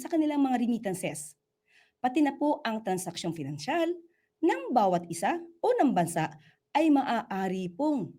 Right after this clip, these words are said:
hindi payagan. Mahihirapan din po tayo makakuha ng foreign investors. Kaya dahil natanggal po tayo sa gray list, hindi na po tayo mahihirapan, lalong-lalo na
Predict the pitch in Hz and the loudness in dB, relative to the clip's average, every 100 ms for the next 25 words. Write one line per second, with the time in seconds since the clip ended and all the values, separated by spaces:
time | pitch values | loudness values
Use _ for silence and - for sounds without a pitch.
0 | _ 285 233 180 165 139 139 185 208 151 | _ 2 2 0 -2 -6 -4 -2 -2 -4
1 | - _ _ _ _ _ 311 381 370 370 | -12 _ _ _ _ _ 4 8 8 6
2 | 370 349 339 269 311 302 302 302 247 262 | 4 4 4 6 4 4 0 0 0 2
3 | 285 254 214 - 233 254 330 359 330 - | 2 2 0 -4 -4 0 2 2 0 0
4 | 170 175 240 247 185 175 302 226 - - | 0 0 -2 -2 -2 -4 -2 -2 -4 -14
5 | _ _ _ _ _ - 233 214 226 233 | _ _ _ _ _ 0 2 2 2 0
6 | 233 220 196 185 190 185 156 147 277 330 | -2 -2 -2 -2 -4 -6 -6 -4 -2 -2
7 | 226 160 143 165 311 - - _ _ _ | -2 -2 -2 -2 -2 -6 -16 _ _ _
8 | - 262 254 294 294 311 - 254 247 302 | 0 2 2 0 -2 -6 -4 -4 -2 0
9 | 277 254 220 190 165 - 339 190 120 - | 0 0 -2 -2 -4 -4 -2 -2 -6 -18
10 | _ - 185 185 233 359 339 285 277 277 | _ -6 -2 0 2 4 4 4 2 2
11 | 202 | 2